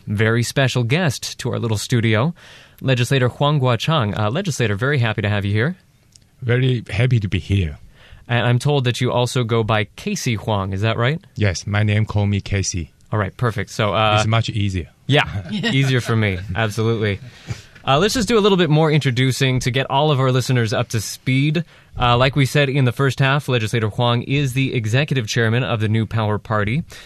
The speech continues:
Speaker 1: which won five seats in the Legislative Yuan in January's election. Uh, the leadership of this party, many of them come out of the Sunflower Movement, uh, from back in twenty fourteen. Uh,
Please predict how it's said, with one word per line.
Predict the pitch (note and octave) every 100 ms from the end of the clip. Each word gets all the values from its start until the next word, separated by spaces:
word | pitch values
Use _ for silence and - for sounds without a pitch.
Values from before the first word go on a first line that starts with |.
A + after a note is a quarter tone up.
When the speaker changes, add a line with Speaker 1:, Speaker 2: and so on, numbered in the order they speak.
| - -
Speaker 1:
which | - -
won | A2
five | G2 A#2+ A2 F#2+
seats | B2 A#2+
in | - A#2+
the | G#2+
Legislative | G#2+ G#2 A#2+ G#2
Yuan | G#2 G#2+ A2
in | - G#2+
January's | G2 A#2 A2+ A#2 A2 G#2+ G2+ -
election. | A2 G#2+ B2+ - - G#2+ A2+ E3+ - - - _ _
Uh, | C3 C3
the | C#3+
leadership | F3 D4+ G3+ D#3+
of | B2+ B2
this | A2 G#2+
party, | - A2+ A2+ C3+
many | C3 F#3 G3+
of | C3
them | A2 A2 A2+ C3+ - -
come | D3+ D#3
out | C3+ B2+
of |
the | A2+
Sunflower | - D3 D3 C#3 A#2+ A2+
Movement, | A2 G#2 B2 C3+
uh, | A2+ G2+
from | G2+ - G#2+
back | A2 A2
in | A2
twenty | G#2 A#2 G#2+
fourteen. | A2 G#2+ - A2 D3
Uh, | G#3+ A#2